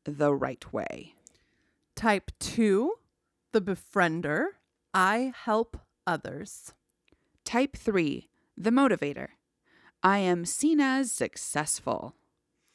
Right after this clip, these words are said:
Speaker 2: Type four, the romantic. I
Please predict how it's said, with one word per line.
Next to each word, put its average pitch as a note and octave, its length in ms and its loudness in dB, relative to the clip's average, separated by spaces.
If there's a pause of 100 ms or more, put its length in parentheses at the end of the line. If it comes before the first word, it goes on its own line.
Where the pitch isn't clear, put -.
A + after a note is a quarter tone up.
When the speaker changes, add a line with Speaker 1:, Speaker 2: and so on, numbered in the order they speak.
(540)
Speaker 2:
Type G#3+ 360 -2
four, F#3+ 560 -2 (220)
the G#3+ 160 0
romantic. F3+ 840 -4 (260)
I A#3 500 0